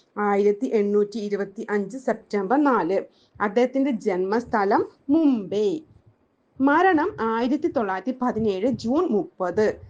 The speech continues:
മുംബൈയിൽ തന്നെ വെച്ചാണ് മരിച്ചത്. പോയിന്റ്സ് നോക്കാം. ഈസ്റ്റ് ഇന്ത്യ അസോസിയേഷൻ സ്ഥാപിച്ച വർഷം ആയിരത്തി എണ്ണൂറ്റി അറുപത്തി ആറ്.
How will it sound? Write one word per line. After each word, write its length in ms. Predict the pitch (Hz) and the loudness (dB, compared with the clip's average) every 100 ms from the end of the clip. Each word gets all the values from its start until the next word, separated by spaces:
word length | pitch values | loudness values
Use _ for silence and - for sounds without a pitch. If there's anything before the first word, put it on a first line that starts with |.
| - _ - - _ _ - | -20 _ -20 -20 _ _ -6
മുംബൈയിൽ 440 | 220 202 185 214 220 | -2 0 2 2 2
തന്നെ 180 | 214 220 | 0 2
വെച്ചാണ് 500 | 208 - - 202 262 494 | -2 -4 -4 0 0 0
മരിച്ചത്. 500 | 330 233 - 175 202 156 - _ _ _ _ _ _ _ - - | 0 -2 -4 -4 -2 -4 -8 _ _ _ _ _ _ _ -16 2
പോയിന്റ്സ് 400 | 311 302 302 370 | 4 4 2 2
നോക്കാം. 460 | 381 - 190 330 - _ _ _ | 2 0 -4 -6 -10 _ _ _
ഈസ്റ്റ് 340 | 339 392 403 392 | 4 4 4 2
ഇന്ത്യ 180 | 370 427 262 | 2 2 0
അസോസിയേഷൻ 720 | 262 240 214 214 214 214 262 | -2 -2 -4 -4 -4 -2 -4
സ്ഥാപിച്ച 540 | - 226 202 196 - | -4 -4 -4 -6 -4
വർഷം 420 | 226 175 - 214 190 | 0 0 0 -4 -2
ആയിരത്തി 580 | 214 247 269 311 - - | 0 0 0 0 -2 0
എണ്ണൂറ്റി 500 | 202 196 202 196 247 | 0 0 -2 -2 -4
അറുപത്തി 420 | 196 190 202 254 - | -2 -2 -4 -2 2
ആറ്. 260 | 330 247 | 2 2